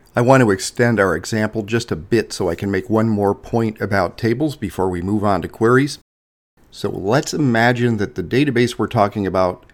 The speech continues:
is used by a bakery. All of the customers for the bakery are in the customer table. That will include all the contact data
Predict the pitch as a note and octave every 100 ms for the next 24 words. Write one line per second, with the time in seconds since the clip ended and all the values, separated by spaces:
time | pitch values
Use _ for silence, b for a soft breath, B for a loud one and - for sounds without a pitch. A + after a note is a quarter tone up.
0 | _ C3 G#2+ A#2 G#2 F#2 F#2+ F2 F2+ E2+
1 | - G#1 - _ _ _ _ _ _ -
2 | F2 G2+ A2 A2 B2+ A#2 A#2+ A#2 G#2+ A#2+
3 | G#2+ G2 A#2+ - C3+ B2 G2 F#2 - A2
4 | A2 G#2+ G#2 A2+ G#2+ A2+ A2 - B2 B2
5 | B2 D#3+ - B B - F#2+ G2+ F#2+ A2
6 | G#2+ G2 G2 - B2+ A#2+ G#2 - G2+ A2+
7 | G#2 B2 B2 A#2+ B2+ B2 A#2 A#2+ C3 B2+